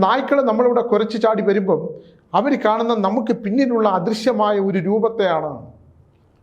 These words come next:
എപ്പോഴും നമ്മളത് ശ്രദ്ധിക്കണം. നായ ചാടി വരുമ്പോൾ നമ്മൾ വിചാരിക്കും നമ്മളെ കടിക്കാനാണെന്ന്. അത് കാണും പിന്നിൽ നമ്മളെ ഒരു നെഗറ്റീവ് എനർജി, ഒരു പ്രേതാത്മാവ് നമുക്കൊപ്പം സഞ്ചരിക്കുവാണെങ്കിൽ നൂറ് ശതമാനം ഈ നായ്ക്കളെ തിരിച്ചറിയും.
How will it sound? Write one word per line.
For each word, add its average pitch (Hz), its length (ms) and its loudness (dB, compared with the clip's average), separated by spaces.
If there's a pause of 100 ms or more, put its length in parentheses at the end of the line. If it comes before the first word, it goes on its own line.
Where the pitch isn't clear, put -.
(640)
എപ്പോഴും 285 280 0
നമ്മളത് 240 280 2
ശ്രദ്ധിക്കണം. 202 520 0
നായ 254 180 0 (380)
ചാടി 240 260 0
വരുമ്പോൾ 240 260 -2
നമ്മൾ 220 140 0
വിചാരിക്കും 233 280 0
നമ്മളെ 226 280 0
കടിക്കാനാണെന്ന്. 190 640 -2 (440)
അത് 269 100 2 (100)
കാണും 247 280 0
പിന്നിൽ 220 240 0 (520)
നമ്മളെ 220 260 0 (100)
ഒരു 226 120 0 (140)
നെഗറ്റീവ് 202 500 -2
എനർജി, 180 260 -2 (100)
ഒരു 196 180 2
പ്രേതാത്മാവ് 220 680 0
നമുക്കൊപ്പം 180 520 -4
സഞ്ചരിക്കുവാണെങ്കിൽ 165 760 -4 (580)
നൂറ് 302 280 2
ശതമാനം 220 420 0
ഈ - 20 -2 (100)
നായ്ക്കളെ 233 320 0 (100)
തിരിച്ചറിയും. 190 440 -6